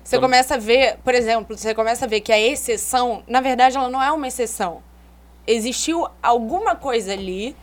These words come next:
Speaker 1: que interviu e fez que naquela situação uma pessoa,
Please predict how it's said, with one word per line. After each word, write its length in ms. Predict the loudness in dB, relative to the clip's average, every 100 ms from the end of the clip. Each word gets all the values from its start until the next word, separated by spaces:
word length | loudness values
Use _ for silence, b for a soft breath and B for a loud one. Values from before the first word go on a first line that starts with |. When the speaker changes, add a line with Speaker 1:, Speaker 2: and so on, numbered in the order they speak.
| -20
Speaker 1:
que 120 | -8 -6
interviu 880 | 0 2 2 2 -6 -4 -2 -4 -6 -20 b b b b -6
e 100 | -4
fez 440 | 2 6 6 2 -8 -10
que 100 | -4
naquela 320 | 0 4 6 6
situação 640 | 4 -2 -2 0 0 0
uma 160 | 0 0
pessoa, 800 | -2 -4 -2 2 4 4 2 0